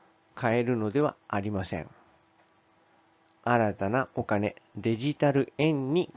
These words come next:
変えるのです。その額は五百十六兆円です。これは積極財政の模範解答です。これは従来の教科書に載っていません。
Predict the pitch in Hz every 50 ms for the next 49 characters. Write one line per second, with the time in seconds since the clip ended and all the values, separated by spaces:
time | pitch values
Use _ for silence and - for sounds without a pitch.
0 | - - - 117 127 143 156 170 165 165 143 110 85 80 76 90 92 - - -
1 | - _ _ _ _ _ _ _ _ _ _ _ _ _ _ _ _ _ _ -
2 | - 160 160 175 175 165 156 160 139 - - 120 120 110 - - 101 92 110 110
3 | 135 143 143 123 - 117 104 - - 120 120 123 120 - - 110 117 101 - 127
4 | 120 - - - 123 113 110 104 90 - 113 110 104 101 92 87 82 107 113 110
5 | - - - _ _ - - _ _ _ _ _ _ _ _ _ _ _ _ _
6 | _ _ _ - - 190 180 185 180 185 180 160 147 - - - 139 139 - _
7 | - 190 190 180 185 185 180 147 127 135 160 160 143 120 - - 110 98 95 98
8 | 107 113 - - - 98 104 104 104 113 131 165 160 160 151 - - - 139 123
9 | 113 95 - - - 92 87 78 73 73 82 110 110 - - - - _ _ _
10 | _ _ _ _ _ _ _ _ _ _ _ _ _ _ _ _ _ _ _ _
11 | _ _ _ - _ - 123 117 123 123 135 135 - - - 98 92 95 98 107
12 | 131 131 110 101 95 101 113 117 110 - - 104 104 101 - 127 123 - 113 101
13 | 117 120 - 101 101 92 90 - - - 131 123 - 113 113 120 127 123 139 123
14 | 107